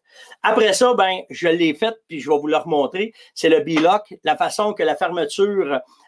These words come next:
elle est faite du bouton d'action. Le bouton d'action, il est ici. En fait, Beretta, ce qu'ils ont fait, c'est qu'ils ont fait un gros bouton pour que quand il est justement qu'on dans, qu'on est dans des, euh,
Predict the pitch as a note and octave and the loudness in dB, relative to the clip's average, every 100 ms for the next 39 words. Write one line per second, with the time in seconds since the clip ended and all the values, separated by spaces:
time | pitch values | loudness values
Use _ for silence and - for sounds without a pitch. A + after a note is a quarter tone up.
0 | - D#3+ D#3+ D3 F#3+ D#3+ C#3 C#3 E3+ E3 | -6 0 0 0 -2 -4 -8 -4 -2 0
1 | C#3+ - E3 F#3 G3 B2+ F#3+ F#3 D3 F#3+ | -4 -6 -4 -4 -4 -4 0 0 0 -4
2 | F#3+ C#3+ - F#3+ - G3+ F3 D#3+ D3+ G#3+ | -4 -4 -2 -2 -2 -2 -2 0 0 -2
3 | - D#3+ C#3 - F#3+ - - _ - D3 | -2 -4 -4 -2 -6 -6 -20 _ -4 0
4 | E3 C#3 G#3 E3 D3 D3+ G3 D3+ D3 D#3+ | 0 0 -2 -2 -2 0 0 -2 -2 -2
5 | D#3+ _ _ - G#3+ A3 F#3 E3 E3 G3 | -2 _ _ 0 2 4 2 0 0 -4
6 | F#3+ - E3+ C#3 F3 E3+ F3 E3+ C3+ C3+ | -4 -4 -4 -4 -4 -2 -2 -2 -2 0
7 | C#3+ C#3 - C3+ D3+ F3+ D3 B2+ B2+ C#3 | 0 -2 -6 -8 -6 -2 0 0 0 -2
8 | C3 B2 | 0 -2